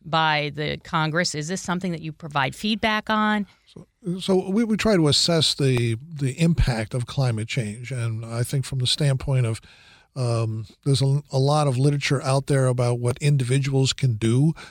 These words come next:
Speaker 2: to mitigate, um, the climate change effect. Uh, and I think from the standpoint of the Congress and the world, um, it, it's a bigger issue than just the Potomac River Basin.
Speaker 1: It's a very political issue, too. I,
Speaker 2: Right,
Speaker 1: you know, you,
Speaker 2: right.
Speaker 1: I wish they'd change the name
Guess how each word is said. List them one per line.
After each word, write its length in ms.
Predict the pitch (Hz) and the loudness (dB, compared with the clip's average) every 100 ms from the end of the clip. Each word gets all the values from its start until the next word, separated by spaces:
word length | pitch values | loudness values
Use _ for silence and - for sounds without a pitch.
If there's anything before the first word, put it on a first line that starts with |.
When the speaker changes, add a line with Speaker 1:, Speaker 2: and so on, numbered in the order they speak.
| - _ | -20 _
Speaker 2:
to 340 | - 123 117 143 | -2 0 0 -2
mitigate, 680 | 123 117 127 127 123 123 123 - - 156 | -6 0 0 2 2 2 0 -6 -12 -4
um, 540 | 123 120 117 117 104 - | -2 0 0 0 -2 -8
the 280 | 156 123 117 165 143 127 120 | -4 -2 -2 -8 -16 -18 -18
climate 360 | - 143 127 120 | -6 0 0 0
change 380 | - 131 117 107 | 0 2 0 -2
effect. 500 | - 135 127 - - - - - - - | -6 -2 -2 -4 -14 -20 -20 -20 -20 -4
Uh, 400 | 127 120 123 - | 0 2 0 -2
and 240 | 135 120 | -2 -2
I 100 | 120 | 0
think 220 | 127 143 123 | 0 -2 -2
from 160 | 135 | -2
the 100 | 123 | -2
standpoint 560 | 117 147 127 - 131 120 | -2 0 -2 0 0 0
of 80 | 113 | -2
the 80 | |
Congress 580 | 113 - 147 147 160 143 | -6 0 2 4 2 2
and 120 | 131 | 2
the 100 | 117 | 2
world, 560 | 127 185 175 117 156 147 - - - | 2 4 4 2 2 2 -2 -12 -8
um, 640 | 123 123 123 123 123 135 151 | -2 0 2 2 2 0 -2
it, 240 | 147 135 - | -4 -4 -4
it's 160 | 139 | -2
a 60 | 139 | 0
bigger 440 | 123 - 165 147 - | -2 0 2 2 2
issue 360 | 156 - 131 | 2 2 2
than 200 | 127 127 | 2 2
just 240 | 120 127 - | 2 0 0
the 40 | |
Potomac 440 | 123 135 131 120 123 | 0 2 2 0 -2
River 220 | 120 110 | -4 -2
Basin. 200 | 113 113 | 0 2
Speaker 1:
It's 100 | 170 | 2
a 40 | |
very 200 | 180 196 | 2 2
political 440 | 185 190 180 180 151 | 2 0 2 2 2
issue, 260 | 156 156 | 2 2
too. 320 | 135 180 151 | 0 2 2
I, 60 | 151 | 2
Speaker 2:
Right, 200 | 139 - | 0 0
Speaker 1:
you 80 | 165 | -4
know, 60 | |
you, 180 | 165 175 | -2 -2
Speaker 2:
right. 100 | 160 | 0
Speaker 1:
I 20 | 170 | 0
wish 240 | 190 - | 0 0
they'd 180 | 160 156 | -2 -2
change 300 | 180 165 151 | 0 0 0
the 60 | |
name 460 | 151 156 147 123 123 | 0 0 0 -4 -8